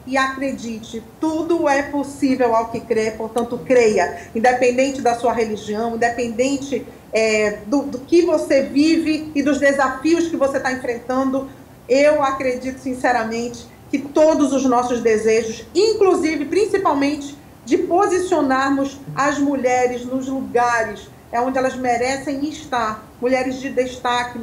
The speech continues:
posições de destaque, mulheres que, que, que queiram decidir ficar nas suas casas, cuidando da sua família, né? Mas mulheres que queiram desbravar o mundo, mulheres, enfim, que façam a diferença na sociedade. Nós temos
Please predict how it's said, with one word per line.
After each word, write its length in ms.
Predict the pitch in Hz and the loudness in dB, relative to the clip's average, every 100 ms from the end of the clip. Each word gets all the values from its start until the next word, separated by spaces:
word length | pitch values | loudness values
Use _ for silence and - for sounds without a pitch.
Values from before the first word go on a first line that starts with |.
| 214 - | -8 0
posições 520 | 294 294 - 339 330 | 0 0 -2 0 0
de 80 | 262 | -2
destaque, 640 | 254 - 247 240 240 254 - - - | -8 -2 0 0 -2 -10 -12 -20 0
mulheres 560 | 247 262 269 277 - - - - | 2 4 4 0 -6 -12 -20 -4
que, 100 | 339 | 0
que, 260 | 370 339 - | 0 0 2
que 200 | 415 403 | 2 2
queiram 480 | 392 415 427 320 | 2 4 4 2
decidir 520 | 277 302 320 247 294 277 | 2 2 0 -2 -2 -4
ficar 280 | - 285 | -4 -2
nas 140 | 269 269 | -2 -2
suas 200 | 277 277 | -2 -2
casas, 480 | 269 262 262 247 - | 0 2 2 0 -4
cuidando 360 | 254 269 269 | 0 0 2
da 140 | 240 240 | 0 0
sua 220 | - 262 | -2 -4
família, 680 | 262 240 233 247 269 269 269 - - | -2 -6 -4 -4 0 0 -2 -12 -4
né? 220 | 247 277 277 | -2 0 0
Mas 160 | 285 | 0
mulheres 360 | 294 285 294 294 | 2 2 2 2
que 120 | 302 | -4
queiram 260 | - 302 277 | -2 0 0
desbravar 760 | 262 269 247 247 220 254 262 | 0 0 2 0 2 2 4
o 60 | 240 | 2
mundo, 640 | 233 247 285 285 262 269 - - - | 0 0 2 2 2 -2 -6 -12 0
mulheres, 480 | 277 285 294 285 | 2 2 2 0
enfim, 420 | 311 285 277 220 - - - | -2 -2 -4 -4 -6 -10 -2
que 100 | 277 | -2
façam 460 | - 302 302 302 | 0 0 2 2
a 60 | 269 | 2
diferença 540 | 262 269 247 254 262 | 0 2 2 2 0
na 120 | 233 | -2
sociedade. 600 | 233 240 233 214 196 190 | -2 -2 0 0 0 0
Nós 180 | 208 220 | -4 -2
temos 300 | 285 277 277 | -2 -2 -4